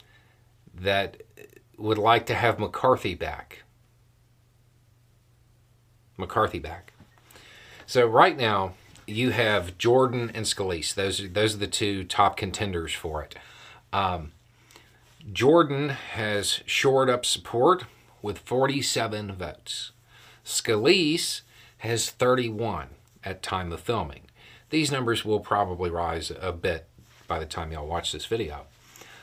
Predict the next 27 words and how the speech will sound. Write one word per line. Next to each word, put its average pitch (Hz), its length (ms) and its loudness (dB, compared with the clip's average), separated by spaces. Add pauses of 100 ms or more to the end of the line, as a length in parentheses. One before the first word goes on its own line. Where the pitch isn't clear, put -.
(140)
Uh, 107 220 4
McCarthy 123 800 4 (920)
has 135 300 4
sixty. - 680 2 (1800)
It's 123 200 0
worth 180 300 6
noting 110 460 4
that 101 180 0
McCarthy 127 480 4
was 113 220 0
like, 107 280 2 (140)
"Yeah, 147 240 8 (140)
no, 131 380 6 (300)
<laughs> - 300 -16
I 104 220 2
don't 139 160 6
wanna 127 200 4
go. 90 280 -4 (580)
You 104 160 -2
can't 117 240 2
make 113 220 0
me 101 120 -2
take 95 260 -2
the - 60 -8
speakership - 600 4
<laughs> - 0 -
again." 139 540 0